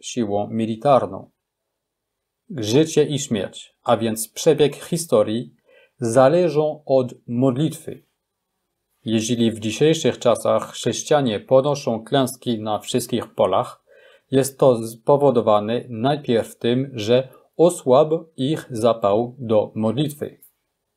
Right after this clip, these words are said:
Modlić się to nie odmawiać jakiejś formuły raz na jakiś czas. Modlić się mamy nieustannie,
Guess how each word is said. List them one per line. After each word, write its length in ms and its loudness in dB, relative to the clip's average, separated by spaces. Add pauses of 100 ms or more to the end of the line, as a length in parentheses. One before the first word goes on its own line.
(1080)
Modlić 420 2
się 140 0
to 140 -2
nie 240 0
odmawiać 580 2
jakiejś 340 -6
formuły 580 2
raz 360 0
na 120 -2
jakiś 280 -6
czas. 460 -4 (560)
Modlić 480 0
się 320 -2
mamy 440 -2
nieustannie, 1120 -2